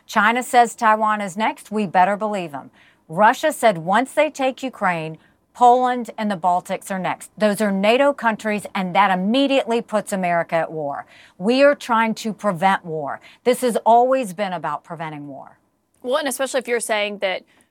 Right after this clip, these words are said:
Speaker 2: with, with Trump's comments from over the weekend that, that he's emboldening Putin to potentially do more here, which is what the very fear is. You know, you talked about giving, you don't support giving cash to Ukraine, but there is an aid bill in Washington right now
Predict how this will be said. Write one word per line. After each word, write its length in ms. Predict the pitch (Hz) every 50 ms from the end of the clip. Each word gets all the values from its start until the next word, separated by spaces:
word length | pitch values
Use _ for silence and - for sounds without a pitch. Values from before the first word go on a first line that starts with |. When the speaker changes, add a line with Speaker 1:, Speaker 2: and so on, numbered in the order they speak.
| _ _
Speaker 2:
with, 180 | - 214 226 214
with 200 | 214 214 196 190
Trump's 300 | - - 233 233 214 -
comments 500 | - 214 208 208 196 190 185 175 180 -
from 280 | - - 196 196 196 -
over 160 | - 202 190 190
the 80 | 190
weekend 460 | 185 220 233 - - 214 208 196 190
that, 240 | 185 190 190 - -
that 120 | - 185 -
he's 180 | 214 214 190
emboldening 760 | 196 190 190 190 196 214 240 226 247 226 214 208 190 185 190 190 _ _ _ _ _ -
Putin 240 | - 214 214 208 196
to 120 | - 214
potentially 680 | 190 - 196 - 202 202 - 202 196 196 185 180 180 175
do 260 | - 185 180 202 202
more 300 | 196 190 185 185 214 208
here, 160 | 202 185 196
which 180 | 190 185 185 -
is 120 | 190 -
what 100 | 185 180
the 80 | - 190
very 240 | 180 190 185 185 185
fear 320 | 170 - 208 208 220 214
is. 180 | 202 196 190 - - - - - _
You 100 | 226 233
know, 60 | 240
you 80 | 247
talked 240 | 233 - 262 262 254
about 140 | 285 254 220
giving, 500 | 196 226 214 208 220 208 190 190 - - _ _ _ - - 202 208 - - _ _
you 140 | 202 196 214
don't 180 | 214 226 220 -
support 220 | 202 208 214 190
giving 220 | 208 190 190 180
cash 380 | 175 - - 190 185 202 202 -
to 80 | - 196
Ukraine, 340 | 185 185 - 196 196 196
but 120 | 190 - -
there 140 | 269 269 277
is 140 | 294 254
an 100 | 247 214 -
aid 280 | - 214 220 226 202 185
bill 280 | 214 202 190 185 190
in 180 | - 196 190 190
Washington 500 | 185 185 185 - - 208 196 - 196 185
right 180 | 185 180 175 -
now 300 | 175 175 170 170 180